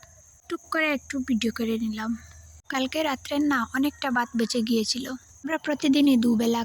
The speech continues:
খাই। দিনের খাবারটা স্নান করে এসে দুপুরবেলা খেয়ে নিই।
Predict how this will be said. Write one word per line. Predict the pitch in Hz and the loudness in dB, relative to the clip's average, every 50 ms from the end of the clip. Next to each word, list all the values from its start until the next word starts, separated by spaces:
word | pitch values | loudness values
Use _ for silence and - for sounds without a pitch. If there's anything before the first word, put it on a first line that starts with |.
| 226 - | -4 -6
খাই। | 233 208 208 220 226 226 - - - - - - - - - 254 | -6 -6 -6 -6 -8 -8 -10 -14 -20 -20 -20 -20 -16 -10 -4 0
দিনের | 262 254 247 269 294 320 - | 4 4 6 4 4 2 0
খাবারটা | 285 269 254 269 269 262 - - 277 262 247 226 202 - | -2 0 0 0 -2 -2 -2 -2 -2 0 0 -2 -2 -4
স্নান | - - 254 240 240 240 - | -4 -2 0 0 2 2 0
করে | 254 269 269 262 247 | 0 0 0 0 0
এসে | 240 - 269 277 262 240 | 0 0 0 0 0 0
দুপুরবেলা | 233 - - 247 226 240 240 233 233 226 | 0 0 0 -2 0 0 0 0 -2 -2
খেয়ে | 220 - 226 220 214 214 220 | -2 -2 -2 0 2 2 0
নিই। | 214 214 | 0 -2